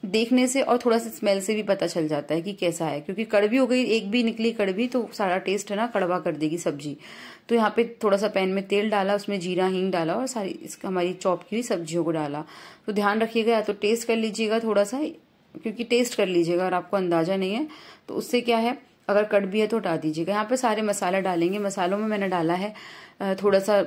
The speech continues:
रेड चिली, धनिया पाउडर, नमक और हल्दी। अपने टेस्ट के हिसाब से यहाँ पे मसाले डालेंगे, क्योंकि हरी मिर्ची भी हमने डाली है तो वो भी थोड़ी तीखी है,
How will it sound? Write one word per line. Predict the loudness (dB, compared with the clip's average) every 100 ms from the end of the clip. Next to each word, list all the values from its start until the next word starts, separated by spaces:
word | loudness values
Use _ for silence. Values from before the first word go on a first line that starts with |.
| 0
रेड | -2 0 0
चिली, | -4 -6 -4
धनिया | 0 0 0
पाउडर, | 0 0 0
नमक | -2 -2 -2 -2
और | -4
हल्दी। | -2 -4 -4 -8 -6
अपने | -2 -2 -2 -6 _ _
टेस्ट | -2 0 0
के | -2
हिसाब | 0 -2
से | -2 -6
यहाँ | -4
पे | -4
मसाले | -2 0 0
डालेंगे, | -2 -2 -2
क्योंकि | -2 -2
हरी | 0 0
मिर्ची | -2 -2 -4
भी | -4
हमने | -4 -2
डाली | -2 -2
है | -4
तो | -4
वो | -4
भी | -4
थोड़ी | -4 -4 -4
तीखी | -6 -8 -6
है, | -6